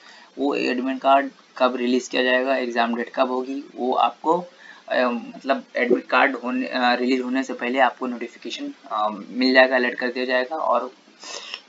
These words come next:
exam, अ, जब exam होगी उससे पहले एडमिट card जो है release किया जाएगा। अब अगर हम बात करें application fee, application fee देखिए बहुत ही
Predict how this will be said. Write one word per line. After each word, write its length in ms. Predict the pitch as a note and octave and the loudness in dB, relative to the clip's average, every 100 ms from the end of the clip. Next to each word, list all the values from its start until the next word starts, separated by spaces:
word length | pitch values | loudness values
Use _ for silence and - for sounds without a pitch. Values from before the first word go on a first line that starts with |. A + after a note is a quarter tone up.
| - - | -8 -2
exam, 360 | B2+ C3 C#3+ D#3+ - - - | 2 4 2 0 -16 -20 -4
अ, 320 | A#2+ A#2+ A#2+ A2+ - | 2 4 2 -2 -8
जब 220 | A#2 B2+ B2 | -4 -2 0
exam 300 | B2 C3+ C#3 | 4 4 4
होगी 180 | C#3 | 0
उससे 220 | C#3+ B2 B2 | -2 -2 -2
पहले 240 | A#2 B2+ | 0 0
एडमिट 240 | A#2+ A#2+ | 0 -2
card 280 | - C3+ D#3+ - A#2+ | 4 4 4 -8 -10
जो 120 | A#2+ | -6
है 100 | C3 | -4
release 280 | A#2+ A2+ - | -2 -4 -4
किया 140 | G#2+ | -8
जाएगा। 340 | G2+ G2 G#2 - - - _ - | -6 -6 -8 -10 -20 -20 _ -6
अब 100 | D3 | -4
अगर 140 | D#3+ | -2
हम 160 | D3+ C#3+ | -2 4
बात 200 | C3+ - | 4 4
करें 120 | D3 | -4
application 520 | C3+ C3 A#2 A#2 B2 | -6 -6 -8 -8 -8
fee, 200 | A#2+ A2+ G#2+ B2+ | -8 -10 -8 -8
application 480 | - C3 C#3 D3+ | -8 -8 -8 -8
fee 160 | D#3+ C#3+ | -6 -6
देखिए 320 | C3 B2 - | -4 -6 -8
बहुत 420 | A#2 B2 C3+ D#3+ - | -8 -6 -4 -4 -4
ही 240 | B2 D#3+ | -6 -6